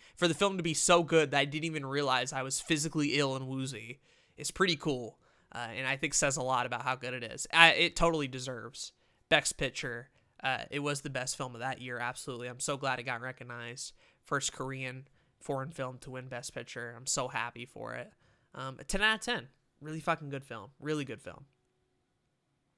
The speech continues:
And then the other Oscar-nominated film, La La Land, is a bit <laughs> more, a bit more down to earth <laughs> than Parasite. A bit, a bit less crazy than Parasite.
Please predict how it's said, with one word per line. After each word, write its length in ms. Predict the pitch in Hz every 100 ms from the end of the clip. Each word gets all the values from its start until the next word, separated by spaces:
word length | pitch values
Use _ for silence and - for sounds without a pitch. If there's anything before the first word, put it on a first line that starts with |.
| - - - -
And 100 | 170
then 100 | 208
the 140 | 208
other 160 | 190 185
Oscar-nominated 800 | 165 165 180 160 147 151 139 139
film, 300 | 151 143 135
La 240 | 139 160
La 180 | 220 175
Land, 360 | 135 120 131 147 _ _ _ _ _
is 180 | 147 151
a 40 | 147
bit 180 | 175 165 -
<laughs> 120 | -
more, 320 | 190 151 151 - - - -
a 60 | -
bit 160 | 269
more 160 | 214 208
down 240 | 170 165
to 80 | 151
earth 580 | 143 165 - - 214 - - -
<laughs> 160 | 214
than 140 | 185 170
Parasite. 580 | 170 160 165 170 175 190
A 40 |
bit, 240 | 185 180 - -
a 40 |
bit 220 | 170 214 190
less 220 | 190 -
crazy 720 | - 170 156 151 156 156 190 _ _ _
than 180 | - 180
Parasite. 720 | 190 147 160 - 147 151 175